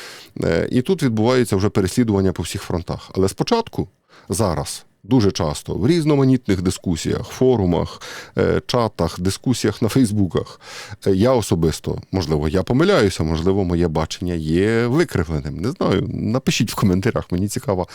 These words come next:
ваша думка, але я бачу, що от християнської етики в школі не має бути, того, що гіпотетично можуть бути мусульмани. Гаразд,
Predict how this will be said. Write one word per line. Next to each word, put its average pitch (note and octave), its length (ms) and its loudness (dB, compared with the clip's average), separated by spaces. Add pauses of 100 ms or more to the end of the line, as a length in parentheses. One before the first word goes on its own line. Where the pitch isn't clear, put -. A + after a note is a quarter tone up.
(140)
ваша G2 380 2
думка, D#2+ 400 -2
але F2+ 260 0 (220)
я D3 240 2
бачу, G2 320 -2
що - 200 0
от F#2 180 -2 (200)
християнської B2+ 640 0
етики G2+ 280 -2
в E2+ 60 -2
школі F#2 280 2
не E2 100 2
має G#2+ 220 2
бути, G#3+ 260 -2
того, B2 220 2
що - 180 -2 (300)
гіпотетично B2+ 640 2
можуть A#2 220 4
бути G#2+ 220 0
мусульмани. D#2 500 -2 (120)
Гаразд, A#2 520 2